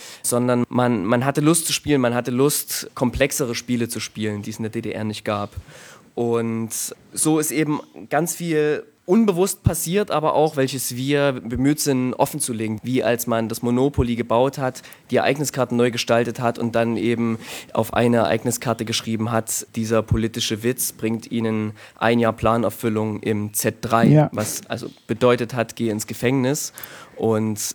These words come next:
Speaker 1: arbeite dort im Zementwerk.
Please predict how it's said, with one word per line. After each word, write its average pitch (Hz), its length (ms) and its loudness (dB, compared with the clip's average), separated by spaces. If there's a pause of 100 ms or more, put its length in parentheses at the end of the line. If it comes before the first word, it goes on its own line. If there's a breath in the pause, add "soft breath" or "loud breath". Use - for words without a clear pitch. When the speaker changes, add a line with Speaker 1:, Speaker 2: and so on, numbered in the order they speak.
(160)
Speaker 1:
arbeite 110 720 2
dort 110 260 -4
im 107 260 -2
Zementwerk. 113 760 -2